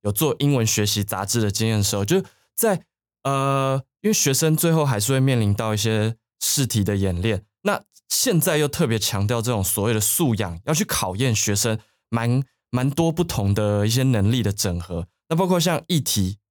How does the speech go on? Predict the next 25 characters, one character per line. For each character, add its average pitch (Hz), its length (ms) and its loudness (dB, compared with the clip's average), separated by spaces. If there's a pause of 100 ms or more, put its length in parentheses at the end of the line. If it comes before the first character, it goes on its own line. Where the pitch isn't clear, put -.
的 120 80 0
认 117 260 2
识， 101 360 0 (220)
还 127 80 -2
有 127 40 0
阅 135 200 0
读 107 160 -2
技 113 220 0
巧、 - 380 -6
思 - 220 -2
考 127 200 0
能 98 140 2
力 113 120 2
这 120 120 0
三 113 300 -2
个 110 100 -2
面 107 220 2
向。 95 280 -4 (300)
那 226 80 2
在 285 100 0
老 147 200 0
师 - 200 2
的 135 40 2
书 131 260 0
中 123 320 -2